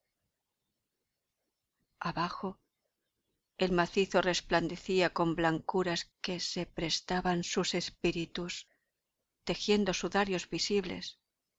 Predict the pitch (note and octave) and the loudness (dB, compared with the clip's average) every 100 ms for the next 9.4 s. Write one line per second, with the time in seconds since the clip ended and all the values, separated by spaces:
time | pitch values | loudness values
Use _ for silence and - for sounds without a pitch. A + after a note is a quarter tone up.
0 | _ - F3+ E3 F3+ E3+ E3 - D#3+ - | _ -6 -2 -2 -2 -4 -4 -6 -8 -8
1 | F3+ - - _ _ _ _ _ _ _ | -12 -14 -14 _ _ _ _ _ _ _
2 | _ _ _ _ _ _ _ _ _ _ | _ _ _ _ _ _ _ _ _ _
3 | _ _ _ _ _ _ _ _ _ - | _ _ _ _ _ _ _ _ _ -2
4 | F#3 - F3 F3 G3 F#3+ F#3 F3+ F3 - | 0 2 0 2 4 4 4 2 0 -2
5 | G#3 G3 - F#3 - - _ _ _ - | -4 -2 -4 -6 -8 -14 _ _ _ -4
6 | F#3 F3+ F#3+ A3 G3 - A#3 - A3 - | -2 2 2 2 0 0 -2 0 -2 0
7 | F3+ F3+ E3+ F3 E3+ G#3+ G#3+ F3+ G#3+ - | 2 2 2 0 0 2 2 2 0 2
8 | F#3 - E3+ F3 F#3 - F3+ F3 F#3 F3 | 2 2 2 4 2 2 2 2 2 0
9 | E3+ F3 F#3 - | 0 -2 -4 -8